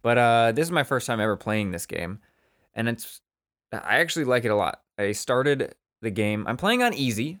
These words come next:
Speaker 1: I
Speaker 2: look
Speaker 1: decided
Speaker 2: very intense when you're playing it.
Speaker 1: Yeah, it, it's, it's intense.
Speaker 2: But
Speaker 1: But
Speaker 2: good
Speaker 1: I'll
Speaker 2: for you for playing
Speaker 1: But it
Speaker 2: on
Speaker 1: wasn't
Speaker 2: easy.
Speaker 1: intense at first because I, I'm playing it on easy because I don't care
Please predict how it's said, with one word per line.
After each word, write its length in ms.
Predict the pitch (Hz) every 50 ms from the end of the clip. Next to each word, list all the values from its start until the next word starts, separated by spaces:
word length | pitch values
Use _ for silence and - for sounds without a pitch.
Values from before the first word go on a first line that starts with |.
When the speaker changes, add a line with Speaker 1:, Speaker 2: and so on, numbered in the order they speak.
| _ -
Speaker 1:
I 60 | -
Speaker 2:
look 80 | -
Speaker 1:
decided 320 | - - - 143 135 135 139
Speaker 2:
very 180 | - 240 240
intense 460 | 214 214 202 - - 180 175 185 - -
when 80 | 170 165
you're 100 | 156 160
playing 320 | - - 127 156 160 170
it. 180 | 151 98 - - _
Speaker 1:
Yeah, 220 | - 117 104 90 82
it, 120 | 104 -
it's, 140 | - 104 -
it's 300 | 107 - - 101 101 -
intense. 360 | 95 87 127 151 165 127 -
Speaker 2:
But 120 | - - 120
Speaker 1:
But 60 | 117
Speaker 2:
good 60 | - 339
Speaker 1:
I'll 40 | -
Speaker 2:
for 100 | - 330
you 160 | 294 277 262
for 120 | 240 - 185
playing 180 | - - 190
Speaker 1:
But 60 | 160 165
it 80 | 160
Speaker 2:
on 60 | 147
Speaker 1:
wasn't 340 | 156 196 214 175 175 160 -
Speaker 2:
easy. 80 | 196 - _ _
Speaker 1:
intense 460 | 135 127 123 - 151 143 123 113 -
at 140 | - 90 -
first 360 | - 196 170 113 92 - -
because 460 | - 110 101 - 113 107 101 98 - - _ _ _ _ _ _ _ -
I, 80 | 127 - - -
I'm 100 | 135 131
playing 240 | 127 160 190 226 240
it 80 | 233
on 140 | 214 190 170
easy 500 | 147 160 160 151 147 151 151 147 135 - _ _ _ -
because 320 | 135 110 - 135 131 120 -
I 100 | - 107
don't 260 | 127 127 135 135 -
care 380 | - 107 98 92 101 117 -